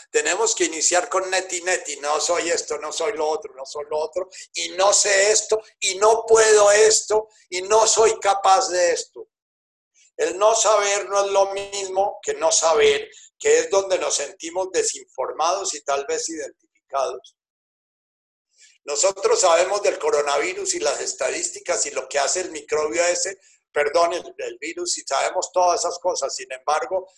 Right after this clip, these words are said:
estamos sumidos en un profunda, una profunda ignorancia. En el, el espacio que nos abre el no saber, podemos conocernos a nosotros mismos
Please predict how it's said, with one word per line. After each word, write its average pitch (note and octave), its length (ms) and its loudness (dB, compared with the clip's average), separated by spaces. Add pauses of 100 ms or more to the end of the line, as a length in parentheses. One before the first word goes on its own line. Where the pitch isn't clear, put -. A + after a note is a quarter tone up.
(120)
estamos E3 440 -2
sumidos D#3 500 -6
en C#3+ 120 -8
un D#3+ 220 -16
profunda, F3 1000 0
una E3 240 -4
profunda E3 580 -10
ignorancia. C3+ 760 -6 (560)
En D3+ 140 -6
el, E3+ 260 -4 (140)
el E3 140 2
espacio G3+ 500 0
que F#3+ 140 -4
nos F3 240 -2
abre F#3+ 300 2
el F3 200 -2 (160)
no F#3+ 160 2
saber, F3 580 0 (200)
podemos F3+ 460 0
conocernos E3+ 760 0
a D#3 100 0
nosotros D#3+ 560 -6
mismos F#3 400 -8